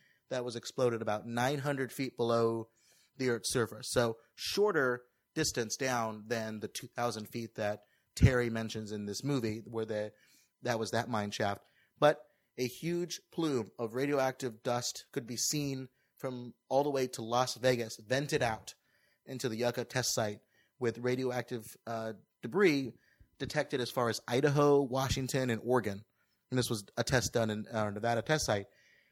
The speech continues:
Testing was suspended for six months, and it was determined that an unexpectedly high buildup of water content near the detonation site weakened the surrounding rock. So even when you try to be able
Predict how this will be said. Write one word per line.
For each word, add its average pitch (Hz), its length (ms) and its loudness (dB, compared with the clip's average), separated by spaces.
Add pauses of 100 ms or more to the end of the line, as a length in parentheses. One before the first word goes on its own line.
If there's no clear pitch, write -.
(360)
Testing 151 300 -2
was 123 120 0
suspended 127 400 -2
for 113 80 -8
six - 300 0
months, 139 320 -2
and 123 100 -4
it 120 60 -4
was 120 100 -4
determined 123 440 0
that 110 120 2
an 107 140 -6
unexpectedly 143 800 0
high 131 260 0
buildup 143 440 0
of 107 100 -8
water 127 360 2
content 104 520 -2 (460)
near 131 180 -2
the 120 80 -6
detonation 117 480 -2
site 107 260 -4
weakened 113 480 -4 (460)
the 123 80 -4
surrounding 110 480 -2
rock. 107 320 -4
So 123 160 0
even 156 360 2 (340)
when 135 160 -2
you 120 100 0
try 170 540 0
to 123 100 -6
be 123 80 0
able 110 160 -2